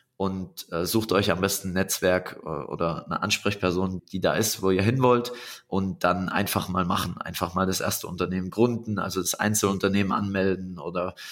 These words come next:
von mir aus auch gleich mit einer anderen Person zusammen eine Personengesellschaft zu gründen oder so eine kleine, so eine kleine G M B H, so eine ein Euro G M B H, so eine U G.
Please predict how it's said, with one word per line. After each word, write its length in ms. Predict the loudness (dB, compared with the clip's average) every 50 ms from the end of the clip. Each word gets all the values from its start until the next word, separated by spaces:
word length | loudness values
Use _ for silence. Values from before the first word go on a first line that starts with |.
| -14 -14 -16 -12
von 160 | -6 -4 2
mir 120 | 4 4 4
aus 140 | 4 4
auch 140 | 2 0 -2
gleich 360 | 2 4 4 4 4 2 -2 -6
mit 140 | -14 -10 -6
einer 140 | -4 -2
anderen 240 | 0 2 0 0 0
Person 340 | 2 0 2 4 4 2 2
zusammen 380 | 0 -4 0 2 2 2 2 -2
eine 80 | -6
Personengesellschaft 1000 | 0 2 2 4 4 4 4 4 2 4 4 6 4 4 4 2 0 0 -2 -10 -8
zu 100 | -8 -6
gründen 340 | -2 -2 -2 -2 -2 -4 -8
oder 200 | -4 -4 -2 -4
so 100 | -4 -6
eine 100 | -8 -8
kleine, 460 | -4 -2 -2 -2 -2 -2 -4 -6 -8 -12 -20 -20 -20 -20 _ _
so 100 | -18 -12
eine 100 | -12 -8
kleine 300 | -2 0 0 0 0 -2
G 100 | -6 -6
M 80 | -6 -4
B 100 | 0 2
H, 260 | 2 4 4 4 2
so 100 | 0 -4
eine 100 | -8 -10
ein 180 | -10 -10 -8 -4
Euro 440 | -2 0 0 2 2 0 0 -2 -2
G 80 | -4
M 120 | -6 -4 -2
B 80 | 0
H, 140 | 0 2 0 0
so 100 | -4 -8
eine 100 | -14 -12
U 140 | -12 -10
G. 360 | -4 0 2 4 4 4 2